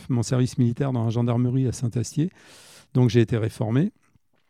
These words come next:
Mais mon père me disait toujours, « Fais électricien, tu vas bosser chez E D F. » Enfin, lui, c'était son objectif, pas le mien, mais c'était le sien.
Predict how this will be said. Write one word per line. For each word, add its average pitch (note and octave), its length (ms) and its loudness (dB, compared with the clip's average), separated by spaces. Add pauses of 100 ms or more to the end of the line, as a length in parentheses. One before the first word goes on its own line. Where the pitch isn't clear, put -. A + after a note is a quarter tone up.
(260)
Mais C3+ 100 4
mon C3 160 4
père D3+ 180 2
me C3 60 2
disait A#2 220 -4
toujours, « C#3 480 -2
Fais E3+ 140 -2
électricien, D3+ 600 -2
tu D3 100 -6
vas B2+ 100 0
bosser C3 260 -4
chez - 160 -6
E A2+ 80 -2
D B2 260 0
F. » - 140 -8
Enfin, A#2+ 160 -6
lui, C#3 160 -4
c'était B2 280 -4
son A2 320 -6
objectif, A#2 560 -4 (360)
pas A2+ 100 -2
le A#2+ 80 -2
mien, G3+ 220 0
mais C#3 80 2
c'était A2+ 260 0
le A2 60 0
sien. F3 260 4